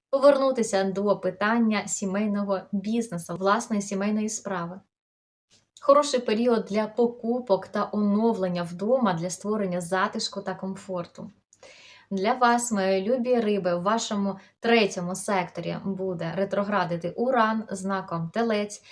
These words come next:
І це показник того, що можуть бути різкі зміни в вашому близькому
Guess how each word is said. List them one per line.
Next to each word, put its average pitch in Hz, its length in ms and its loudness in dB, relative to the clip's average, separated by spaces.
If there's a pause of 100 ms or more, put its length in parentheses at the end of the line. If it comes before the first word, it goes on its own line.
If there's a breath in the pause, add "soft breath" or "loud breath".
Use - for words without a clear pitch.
(120)
І 226 100 -2
це 254 140 2
показник 226 500 -2
того, 320 260 2
що 214 200 -2
можуть 226 420 -2
бути 233 480 2 (200 loud breath)
різкі 240 460 0
зміни 247 540 0 (180 loud breath)
в 208 120 -4
вашому 233 520 2 (140 loud breath)
близькому 233 1040 2